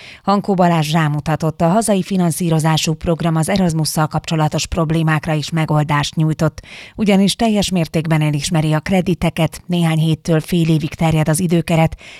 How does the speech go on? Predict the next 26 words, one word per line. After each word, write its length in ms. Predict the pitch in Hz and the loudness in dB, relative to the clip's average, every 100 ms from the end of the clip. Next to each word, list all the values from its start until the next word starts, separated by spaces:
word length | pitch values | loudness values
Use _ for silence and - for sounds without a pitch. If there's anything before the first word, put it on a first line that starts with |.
| - | -8
és 160 | 202 | 0
magasabb 400 | 226 202 165 160 | 2 2 2 2
az 140 | 160 160 | 0 0
ösztöndíj, 520 | 156 - 160 156 175 | -2 0 2 4 4
melyet 300 | 170 165 156 | 4 2 0
előre 380 | 202 180 165 156 | 2 2 2 2
megkapnak 540 | 143 - 143 - 143 | 0 -4 -8 -4 -4
a 40 | 151 | -2
hallgatók. 640 | 151 147 151 - 143 - - - - | 0 0 0 -2 -4 -6 -16 -20 -16
Ugyanakkor 500 | - 180 160 156 185 | -2 0 2 2 0
megismételte, 880 | 175 165 160 170 160 160 165 156 165 - | 0 0 -2 -4 -4 0 -2 2 -2 2
nincs 360 | 208 196 - | 2 2 0
jogi 260 | 165 151 151 | 0 -2 -2
alapja 420 | 151 156 151 160 | 0 0 0 -2
annak, 340 | 175 175 160 - - - | 0 0 0 -4 -20 -8
hogy 160 | 185 175 | 0 0
az 100 | 175 | 0
Európai 500 | 208 202 175 175 160 | 0 -2 0 0 2
Bizottság 540 | 170 156 151 160 147 | 2 0 0 0 0
kizárta 480 | - 165 160 151 156 | 0 0 0 0 -2
a 60 | |
magyar 180 | 147 143 | 0 0
egyetemeket 720 | 175 - 147 147 151 151 170 185 | -2 -4 -4 -4 -2 -2 -4 -4
az 140 | 151 | -2
Erasmus 440 | 156 143 135 139 | -2 -4 -4 -8
programból. 600 | - 147 143 147 143 143 | -6 -6 -4 -4 -4 -4